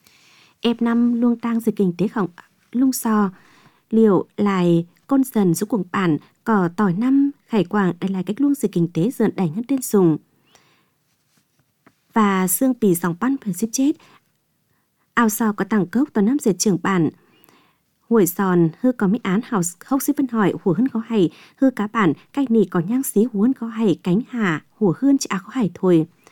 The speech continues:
Lung, Tráng, à xài, chủ tịch nà trần tổ quốc, xã Hồng Cà, huyện Trấn Yên, Hà Hủ. À vàng à sao hư là con bí thư chi bộ, xe đi dân là viện triển quan đến tần con dần mà mấy kinh tế, tăng đánh bắn áp bên mớ vẹn xanh,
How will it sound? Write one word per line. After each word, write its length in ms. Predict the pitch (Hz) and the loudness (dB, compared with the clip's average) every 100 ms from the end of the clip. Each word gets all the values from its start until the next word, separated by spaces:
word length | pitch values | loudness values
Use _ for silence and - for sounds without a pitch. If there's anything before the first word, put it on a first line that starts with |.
| _ _ _ _ _ _ _ _ _ _ _ | _ _ _ _ _ _ _ _ _ _ _
Lung, 420 | 240 247 247 247 247 _ _ _ _ _ - | 4 4 4 2 -2 _ _ _ _ _ -4
Tráng, 360 | 220 185 208 302 | 0 2 0 0
à 140 | 233 190 | -2 -2
xài, 420 | - 196 180 170 | 0 0 0 0
chủ 120 | - | -2
tịch 280 | 196 208 202 | 0 -2 -2
nà 140 | 196 180 | -4 -2
trần 260 | 208 180 | 0 0
tổ 220 | 175 180 - | 0 -2 -2
quốc, 220 | 233 277 320 | -2 -2 -2
xã 160 | - | -4
Hồng 180 | 302 190 175 | 0 0 -2
Cà, 100 | 196 | -4
huyện 180 | 185 | -2
Trấn 160 | 196 180 | -2 -2
Yên, 120 | 240 | 0
Hà 60 | 202 | 0
Hủ. 320 | 185 214 147 - _ _ _ _ _ _ - _ _ _ | 2 2 2 -2 _ _ _ _ _ _ -20 _ _ _
À 140 | - 254 | -2 0
vàng 160 | 247 | 0
à 120 | - 240 | -2 -2
sao 260 | - 240 240 | 0 0 2
hư 200 | 330 339 | 4 4
là 120 | 254 | 4
con 200 | 311 320 | 2 2
bí 140 | 254 294 | 2 2
thư 220 | 269 214 | 2 2
chi 220 | - 233 208 | 0 -2 0
bộ, 320 | 233 208 151 | 2 2 2
xe 220 | 117 254 | -2 -2
đi 160 | 226 226 | 0 0
dân 160 | 302 294 | 2 2
là 80 | 196 | 2
viện 160 | 220 170 | 0 2
triển 220 | 233 170 | 0 0
quan 200 | 262 294 | -2 -4
đến 100 | 320 | -2
tần 160 | 247 175 | 0 0
con 160 | 294 | 0
dần 220 | 302 240 190 | 0 0 0
mà 60 | |
mấy 120 | 196 | -2
kinh 180 | - 208 175 | -2 -2 0
tế, 240 | 180 208 - | 0 0 0
tăng 140 | 208 | -2
đánh 120 | 190 202 | -2 -2
bắn 140 | 226 | 0
áp 140 | 302 - | 0 0
bên 140 | 202 | 0
mớ 100 | 185 240 | 0 -2
vẹn 140 | 220 | -2
xanh, 360 | 269 277 311 | -2 0 2